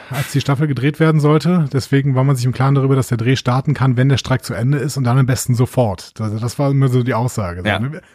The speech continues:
Speaker 1: wir haben alles vorbereitet. Also im Prinzip, sobald ihr könnt, wär's
Speaker 2: Ja.
Speaker 1: ganz schön, wenn wir dann sofort anfangen könnten.
Speaker 2: Also wir müssten nur das Licht einschalten.
Speaker 1: Genau. <laughs> So, und, äh, da war's dann am dreizehnten November soweit. Äh, da war der Streik zu Ende und laut der Directors Guild of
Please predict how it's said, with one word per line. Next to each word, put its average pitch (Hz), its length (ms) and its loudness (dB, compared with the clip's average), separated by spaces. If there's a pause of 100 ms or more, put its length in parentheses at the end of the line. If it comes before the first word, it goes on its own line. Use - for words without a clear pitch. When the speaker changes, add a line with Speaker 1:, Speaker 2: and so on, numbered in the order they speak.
Speaker 1:
wir 226 100 0
haben 180 100 -2
alles 254 260 -2
vorbereitet. 202 680 -2
Also 226 200 -6
im 226 60 -12
Prinzip, 208 480 -4
sobald 180 360 -4
ihr 190 140 -2
könnt, 214 520 -2 (200)
wär's 196 220 0
Speaker 2:
Ja. 170 60 -2
Speaker 1:
ganz 196 180 0
schön, 202 220 2
wenn 180 100 -2
wir 180 60 -2
dann 190 140 0
sofort 175 320 -2
anfangen 170 360 -2
könnten. 156 240 -6
Speaker 2:
Also 101 180 -2
wir 117 80 2
müssten 151 220 0
nur 170 80 4
das 151 120 0
Licht 175 180 0
einschalten. 82 500 -6 (800)
Speaker 1:
Genau. 131 220 0
<laughs> - 60 -14 (1160)
So, 147 140 2
und, 131 300 -2
äh, 147 160 2
da 131 160 2
war's 156 260 0
dann 175 160 2
am 135 140 0
dreizehnten 147 400 0
November 151 360 2
soweit. 165 520 0
Äh, 143 260 2
da 127 160 2
war 131 120 2
der 123 220 2
Streik 165 300 -4
zu 165 80 -2
Ende 156 380 2
und 127 160 -4
laut 135 200 0
der 143 140 4
Directors 131 560 2
Guild 143 220 4
of 101 120 -4